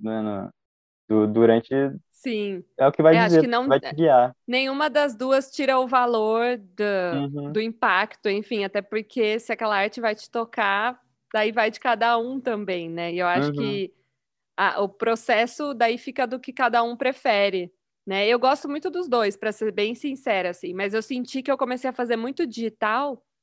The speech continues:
Speaker 2: quando eu comecei a viajar bastante, então não tinha como levar os materiais, né? Tipo,
Speaker 1: Ah.
Speaker 2: Aí começou a ficar um pouco mais desafiador,
Speaker 1: <laughs>
Speaker 2: aí eu só levava o computador, aí eu comecei, né?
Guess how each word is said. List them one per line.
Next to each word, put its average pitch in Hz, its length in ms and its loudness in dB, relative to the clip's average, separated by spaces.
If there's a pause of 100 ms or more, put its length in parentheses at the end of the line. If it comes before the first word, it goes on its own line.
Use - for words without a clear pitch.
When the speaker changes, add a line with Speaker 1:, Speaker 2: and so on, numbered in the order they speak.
(320)
Speaker 2:
quando 208 180 -2
eu 220 60 0
comecei 226 320 0
a 220 40 0
viajar 208 380 0
bastante, 220 760 -4
então 196 280 -4
não 226 140 -6
tinha 254 180 -2
como 240 220 -2
levar 226 480 0
os 233 80 -6
materiais, 208 720 -2
né? 185 200 -2
Tipo, 117 500 2
Speaker 1:
Ah. 113 360 -2 (220)
Speaker 2:
Aí 196 140 -2
começou 226 300 0
a 240 40 0
ficar 247 160 2
um 214 80 0
pouco 262 300 -2
mais 262 220 0
desafiador, 269 920 0
Speaker 1:
<laughs> - 20 2
Speaker 2:
aí 233 180 2
eu 233 100 0
só 240 120 -2
levava 220 320 2
o - 40 -10
computador, 220 800 0 (480)
aí 214 200 0
eu 226 80 2
comecei, 247 520 -2
né? 202 180 -2